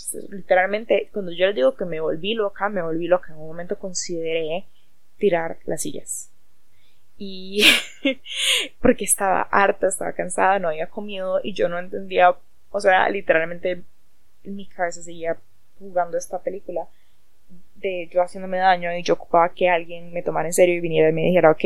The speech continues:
vamos a, a atenderte". Este, me atienden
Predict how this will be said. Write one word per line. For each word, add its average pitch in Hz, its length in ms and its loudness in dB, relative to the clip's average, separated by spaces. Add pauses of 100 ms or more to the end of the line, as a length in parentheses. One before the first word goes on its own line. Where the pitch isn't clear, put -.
(100)
vamos 160 320 4
a, 170 120 2 (100)
a - 220 2
atenderte". 175 720 8 (420)
Este, 190 520 8
me 190 100 4
atienden 190 500 4